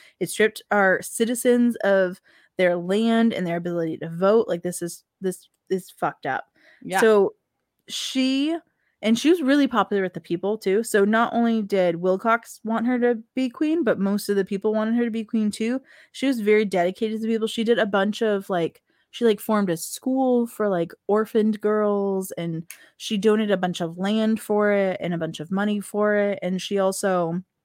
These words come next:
Speaker 1: um, like I said, she traveled the world. She, like, rubbed elbows with Queen Victoria. She was very learned. She, like, understood political discourse and understood,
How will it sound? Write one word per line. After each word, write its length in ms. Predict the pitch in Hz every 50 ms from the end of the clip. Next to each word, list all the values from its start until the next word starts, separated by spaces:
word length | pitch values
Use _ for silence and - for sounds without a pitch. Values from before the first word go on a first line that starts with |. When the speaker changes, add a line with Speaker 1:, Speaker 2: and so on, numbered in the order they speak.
| _ _ _ _ _ _ _ _ _ _ _ _ -
Speaker 1:
um, 460 | 226 220 202 185 170 160 151 156 170 _ - _ _ -
like 80 | 190 190
I 40 | 190
said, 140 | - 185 -
she 80 | 175
traveled 300 | 165 - 196 180 175 165
the 40 | 165
world. 420 | 165 180 214 220 214 208 202 196 190
She, 200 | - - 180 175
like, 200 | 170 165 160 -
rubbed 260 | 180 185 185 180 175
elbows 340 | - 180 196 202 202 196 185
with 120 | 175 165 -
Queen 160 | - 190 180
Victoria. 500 | 165 165 147 - - - 226 214 208 202 208
She 140 | - - 190
was 120 | 190 180
very 240 | 190 196 196 185 170
learned. 460 | 165 170 180 190 196 196 196 190 180
She, 180 | - - 185 175
like, 240 | 175 160 151 151 _ _ _ _ _ _ _ _ -
understood 1080 | - 214 226 220 214 208 196 180 - - - - - - 202 190 190 190 190 190 185
political 500 | _ - 196 190 190 190 185 - 185 180
discourse 760 | 175 175 175 175 - - - 202 190 190 185 185 185 - -
and 160 | - 175 175 -
understood, 1200 | - 180 180 190 180 185 185 185 - - - - - - 202 196 190 190 190 185 185 175 180